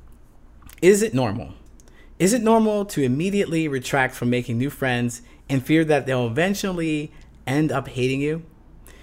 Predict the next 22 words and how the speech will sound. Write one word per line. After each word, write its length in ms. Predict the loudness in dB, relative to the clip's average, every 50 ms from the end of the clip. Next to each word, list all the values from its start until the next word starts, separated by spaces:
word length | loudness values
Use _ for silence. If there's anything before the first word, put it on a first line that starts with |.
| -20 -20 -12 -4
It's 160 | -2 -2 -2 2
hard 240 | 2 2 2 2
to 100 | 2 -2
apply 280 | -2 -2 -2 -2 -2 -2
context, 680 | -2 -4 -4 -4 -4 -4 -6 -8 -8 -8 -10 -14 -16 -16 -20 -20 -20 -18 -8 -2
but 100 | 0 0
I've 160 | 0 0 0
had 160 | 0 0 0
a 80 | 0 -4
few 300 | -6 -8 -6 -6 -6 -4
times 340 | -2 -2 -2 -2 -2 -2
in 60 | -2 -2
my 140 | -2 -2
life 320 | 0 0 -2 -2 -4 -4 -4
where 180 | -2 -2 -2
I've 180 | -2 -4 -4 -4
been 200 | -6 -6 -6 -4
ganged 320 | -4 -4 -2 -2 0 0
up 160 | -2 -2 -2 -4
on 300 | -8 -8 -8 -10 -14 -18 -20 -20 -20 -20 -20 -16 -8 -6
in 100 | -4 -2
situations 920 | 0 0 0 0 0 2 2 4 2 2 0 -2 -4 -4 -4 -6 -8 -12